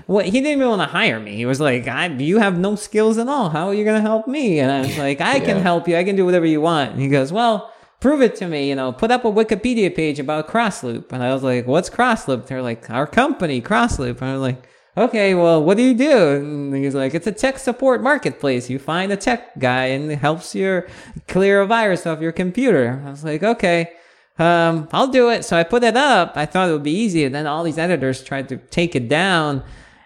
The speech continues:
Speaker 1: And he's like, "Your job depends on it. You gotta keep it up for twenty-four hours." And so anyway, <laughs> I kept it up for twenty-four hours and got that job.
Speaker 2: Great. And so what was the, um, the zero to forty million page views? Tell me a little bit about that one.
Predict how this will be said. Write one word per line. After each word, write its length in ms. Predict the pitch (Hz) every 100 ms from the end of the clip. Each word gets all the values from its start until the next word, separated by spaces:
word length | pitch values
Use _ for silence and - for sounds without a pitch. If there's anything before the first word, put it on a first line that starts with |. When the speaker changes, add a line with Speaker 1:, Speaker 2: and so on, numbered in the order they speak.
| _ -
Speaker 1:
And 200 | 143 143
he's 160 | 156 156
like, 300 | 151 131 135
"Your 220 | 143 170
job 360 | 170 196 214
depends 400 | 196 196 254 226
on 120 | 185 147
it. 60 |
You 80 | 143
gotta 180 | 151 147
keep 240 | 196 214
it 100 | 220
up 180 | 220 220
for 140 | 180
twenty-four 600 | 143 - 214 220 226 220
hours." 580 | 214 196 135 117 113 - -
And 160 | 135
so 240 | - 143 143
anyway, 520 | 151 131 - - 127
<laughs> 40 | -
I 140 | 160
kept 260 | 165 202 180
it 100 | 135
up 180 | 131 -
for 60 |
twenty-four 520 | 117 120 117 110 117 110
hours 400 | 107 117 113 120
and 240 | 113 113 _
got 180 | 117 -
that 200 | 110 110
job. 340 | 113 107 117 123 _ - - - - - _
Speaker 2:
Great. 400 | - 117 117 104
And 120 | 113
so 200 | - 139
what 220 | 131 151 160
was 200 | 143 -
the, 360 | 139 127 123
um, 460 | 117 110 107 107 - _ -
the 60 | 104
zero 340 | - 135 127
to 80 | 120
forty 340 | - 123 117
million 440 | 110 113 110 104 101
page 380 | 113 101 101
views? 280 | 98 90 85
Tell 160 | 120 113
me 100 | 110
a 80 | 104
little 160 | 101
bit 160 | 98 92
about 240 | 85 82
that 220 | 85 80 73
one. 220 | 71